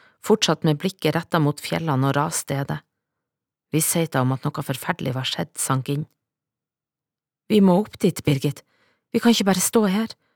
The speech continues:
Noen må ha blitt tatt eller blitt truffet, for jeg kan ikke se noen.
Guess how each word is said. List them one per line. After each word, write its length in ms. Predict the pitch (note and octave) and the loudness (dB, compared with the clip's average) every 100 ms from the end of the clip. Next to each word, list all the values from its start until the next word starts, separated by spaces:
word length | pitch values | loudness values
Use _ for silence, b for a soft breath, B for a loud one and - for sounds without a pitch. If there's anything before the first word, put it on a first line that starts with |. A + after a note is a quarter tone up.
| _ _ _ _ _ _ _ - | _ _ _ _ _ _ _ 4
Noen 220 | A3 A#3 | 6 8
må 100 | G3 | 6
ha 60 | E3 | 4
blitt 160 | G#3 - | 0 0
tatt 200 | A3 A3 F3 | 0 4 4
eller 160 | E3+ | 4
blitt 240 | E3 G3 - | 2 -2 -4
truffet, 480 | - C#4 - C#4+ G3 b b b b b - | -2 -2 2 2 2 b b b b b -2
for 100 | A#3 | 2
jeg 60 | |
kan 100 | B3+ | 4
ikke 160 | A#3 A3 | 4 2
se 140 | - C4 | 2 4
noen. 240 | C4+ D3+ | 6 6